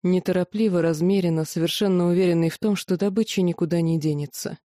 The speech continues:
И от этого тёмного лорда вдруг охватил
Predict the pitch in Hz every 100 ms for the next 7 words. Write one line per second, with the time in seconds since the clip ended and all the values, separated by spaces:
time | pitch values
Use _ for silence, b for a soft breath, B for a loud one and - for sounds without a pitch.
0 | _ _ _ _ - 190 190 254 277 277
1 | 254 247 - _ _ - 190 190 180 165
2 | 170 202 180 165 165 170 156 165 160 190
3 | 185